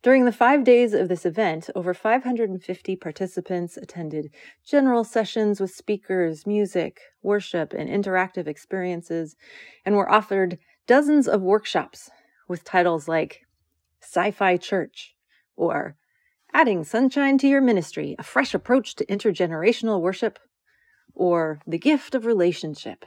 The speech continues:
Empowering Preteens for Peer Ministry, or, the most popular by far, How to Build a New Kind of Church Without Getting Fired. Now, as part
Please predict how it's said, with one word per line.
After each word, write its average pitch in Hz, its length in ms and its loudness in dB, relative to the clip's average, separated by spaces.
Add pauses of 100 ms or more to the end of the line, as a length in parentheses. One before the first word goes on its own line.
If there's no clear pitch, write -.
(120)
Empowering 233 640 0
Preteens 190 680 -6
for - 140 -14
Peer 185 320 -4
Ministry, 156 680 -10 (420)
or, 214 420 2 (460)
the 151 80 -8
most 156 240 -10
popular 156 460 -6
by 143 180 -12
far, 151 480 -4 (720)
How 294 280 4
to 196 140 2
Build 214 320 6
a - 120 -2
New 247 260 2
Kind 208 260 -2
of 190 80 0
Church - 460 -6
Without 151 440 0 (160)
Getting 156 360 -6
Fired. - 560 -12 (1200)
Now, 175 380 -2
as 190 160 0
part - 380 0